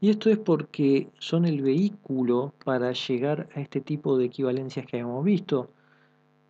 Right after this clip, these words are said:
Este límite que tenemos de acá, de pi de x log x sobre x igual a uno,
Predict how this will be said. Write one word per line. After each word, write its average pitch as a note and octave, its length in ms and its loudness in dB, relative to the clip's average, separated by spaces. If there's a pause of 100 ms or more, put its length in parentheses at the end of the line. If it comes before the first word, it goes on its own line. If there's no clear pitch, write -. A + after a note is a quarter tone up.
(100)
Este F3+ 300 2
límite F3 320 0
que C#3+ 80 0
tenemos C#3+ 380 0
de C3+ 60 -6
acá, D3 320 0
de A#2+ 140 -2
pi C#3 200 -4
de C3+ 160 2
x C3+ 280 -6
log C3 220 2
x C#3 240 -4
sobre B2+ 320 -2
x C3+ 320 -10
igual B2 240 -2
a B2 80 -2
uno, E3 520 -2